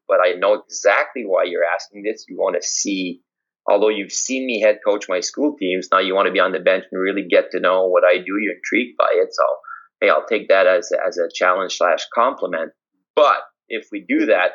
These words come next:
I know it's because there's something in the future you'd like to see." And I have done a lot of reflecting on that, and I have a small list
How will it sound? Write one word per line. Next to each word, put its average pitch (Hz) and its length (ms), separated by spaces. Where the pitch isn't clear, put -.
I 101 140
know 113 280
it's - 220
because 98 460
there's 90 220
something 107 300
in 90 80
the - 160
future 117 280
you'd 90 200
like 87 140
to 107 100
see." 98 460
And 92 540
I 87 420
have 82 260
done 95 180
a 95 40
lot 85 260
of - 140
reflecting 113 600
on 87 220
that, 92 240
and 98 100
I 90 100
have 98 200
a 90 80
small 113 640
list 110 400